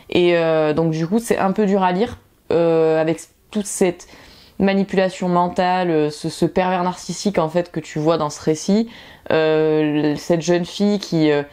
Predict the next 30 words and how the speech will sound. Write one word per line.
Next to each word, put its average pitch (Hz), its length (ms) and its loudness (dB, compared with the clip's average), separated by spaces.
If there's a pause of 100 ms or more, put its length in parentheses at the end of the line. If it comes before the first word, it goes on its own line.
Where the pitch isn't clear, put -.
(380)
sans 175 280 0
même 254 260 2
s'en 233 240 0
rendre 214 300 2
compte 226 260 -2
en 190 80 -2
fait, 175 200 -2
hein, 185 160 0
euh, 156 420 0
se, 160 400 0
se, 160 340 -2
se - 160 -8
fait 170 80 2
avoir 180 340 2
et 160 60 0
se - 100 -8
laisse 156 160 0
complètement 180 480 0
faire 190 220 0
alors 156 220 -2
que 151 260 0
c'est 151 160 -6
de 151 60 0
la 151 40 0
manipulation 156 500 -2
mentale, 185 300 -2
hein, 180 140 -4
tout, - 180 -16
tout - 120 -20
bêtement. 170 340 0